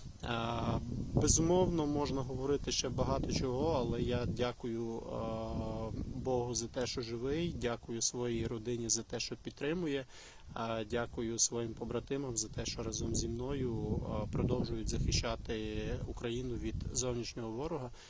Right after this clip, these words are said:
І дякую вам, закарпатці, що не втомлюєтеся, дякую, що не забуваєте, і дякую, що підтримуєте. Ми обов'язково переможемо, і, е,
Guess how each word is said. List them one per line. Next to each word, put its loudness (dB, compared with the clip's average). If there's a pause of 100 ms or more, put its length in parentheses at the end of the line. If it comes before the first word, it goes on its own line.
(180)
І -6
дякую -2
вам, -2
закарпатці, 0
що -2
не 0
втомлюєтеся, 0
дякую, -2
що -2
не 0
забуваєте, 0
і 0
дякую, 0
що 2
підтримуєте. -4 (540)
Ми 2
обов'язково 0
переможемо, -2
і, -6
е, -6